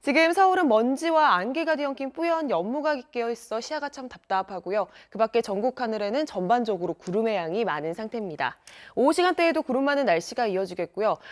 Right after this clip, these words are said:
내일까지는 바닷물의 높이가 높은 기간이니만큼 서해안과 남해안에서는 만조시의 침수 피해에 주의를 하셔야겠습니다.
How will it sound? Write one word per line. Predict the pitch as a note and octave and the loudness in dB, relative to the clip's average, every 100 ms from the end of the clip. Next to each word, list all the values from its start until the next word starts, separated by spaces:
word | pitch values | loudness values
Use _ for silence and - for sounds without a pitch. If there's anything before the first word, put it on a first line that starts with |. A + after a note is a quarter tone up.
| - | -2
내일까지는 | - G3+ D4 - D#4 D4 C4+ C4+ | 6 6 6 2 2 2 -2 -2
바닷물의 | - G3 A3+ D#4 D4+ D4 C#4 | -2 -2 0 0 0 0 0
높이가 | F3 - C4+ B3+ B3+ | -2 -4 -6 -2 0
높은 | F#3+ F#3 - F4 | 0 -4 -2 0
기간이니만큼 | D4 B3 A3 G#3 F#3+ D3+ - D4+ A3 - - - | 0 0 -2 -4 -6 -8 -4 -2 -2 -4 -20 -4
서해안과 | E4+ F4+ E4 C#4+ C4 | 2 4 4 2 0
남해안에서는 | A#3+ D#3 F3+ G#3+ G#3+ G#3 G3+ F#3 D4 C#4 | 0 0 0 -2 -2 -6 -6 -4 -2 0
만조시의 | E3 E3+ G3 - F3+ | -2 -2 -4 -6 -10
침수 | - F#4 F#4+ | -6 -6 -6
피해에 | F4+ - G3 D#3+ B3 | -10 -6 -4 -2 -2
주의를 | C#4+ F3+ D#3+ | -4 -6 -4
하셔야겠습니다. | E3+ A3 G3 F#3+ - D#3 C#3 C3+ | -4 -4 -8 -10 -12 -12 -10 -12